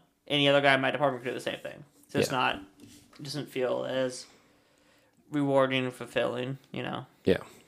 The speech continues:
Speaker 2: Well, uh, so my next question actually was, what's your favorite part of your job?
Speaker 1: What do you think yours is gonna be?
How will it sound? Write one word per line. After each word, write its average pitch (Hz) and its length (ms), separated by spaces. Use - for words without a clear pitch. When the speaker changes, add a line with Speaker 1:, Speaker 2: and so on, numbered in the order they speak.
Speaker 2:
Well, - 180
uh, 117 180
so - 180
my 110 120
next 104 180
question 101 300
actually 98 240
was, 92 200
what's 101 260
your 107 100
favorite 95 420
part - 180
of - 80
your - 100
job? - 380
Speaker 1:
What 151 80
do 143 40
you - 20
think 135 160
yours 135 240
is 127 140
gonna 123 180
be? 127 180